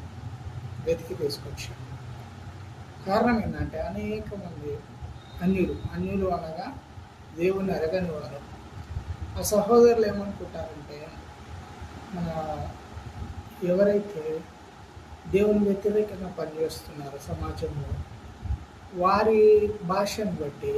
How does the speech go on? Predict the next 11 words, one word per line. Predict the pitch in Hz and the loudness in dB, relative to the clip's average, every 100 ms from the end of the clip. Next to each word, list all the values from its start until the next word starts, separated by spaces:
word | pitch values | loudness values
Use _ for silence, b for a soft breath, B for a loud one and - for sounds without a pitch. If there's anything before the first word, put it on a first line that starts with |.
| - - | -2 4
వారు | 175 180 | 6 6
దాన్ని | 165 160 151 | 6 0 2
బట్టి | 156 156 151 | 0 0 0
వారు | 151 160 240 214 | 0 0 0 4
ఏం | 214 226 | 8 10
చేస్తున్నారంటే, | 220 - 180 170 156 139 131 143 156 - - - - - - - - - | 10 6 0 -4 -4 -8 -4 -4 -4 -6 -8 -8 -8 -6 -4 0 4 12
దేవుడు | 220 240 214 | 12 12 10
స్వార్థపరుడు, | - 185 196 214 220 214 170 147 135 139 427 480 - - - - - - - - - - - - | 6 4 4 4 4 4 2 0 -4 -4 -4 -4 -8 -14 -14 -14 -12 -12 -16 -16 -14 -14 -10 2
స్వార్థపరుడు | 175 190 208 214 226 202 190 165 | 4 4 6 4 6 6 6 6
అనే | 156 | 2
ముద్ర | 147 151 151 - 165 139 | 0 -2 -4 -2 0 0